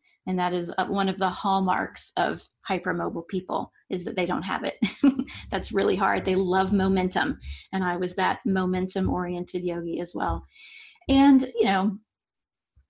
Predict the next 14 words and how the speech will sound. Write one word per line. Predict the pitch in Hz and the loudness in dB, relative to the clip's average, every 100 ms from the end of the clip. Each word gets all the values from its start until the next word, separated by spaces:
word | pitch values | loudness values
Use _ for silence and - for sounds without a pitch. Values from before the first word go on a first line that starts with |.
| - - | -12 -4
I, | 202 196 202 202 - | 0 2 4 2 2
uh, | 185 185 190 - _ _ _ | 2 2 0 -6 _ _ _
the | 202 | 2
more | 220 220 226 | 4 6 6
I | 226 | 4
understood | 208 208 208 - 208 190 | 4 2 2 0 0 0
the | 180 - - _ _ _ 202 - | -2 -6 -8 _ _ _ -20 -8
bigger | 180 185 196 | -2 2 2
goals | 175 - 190 214 | 0 0 2 2
of | 233 180 | 0 0
yoga | 180 180 202 208 | 0 0 -2 -2
over | 185 185 196 | -4 -2 -4
time | 196 180 185 202 - _ - | -2 -2 -2 -4 -8 _ -4
and | 190 185 175 | -2 -2 -4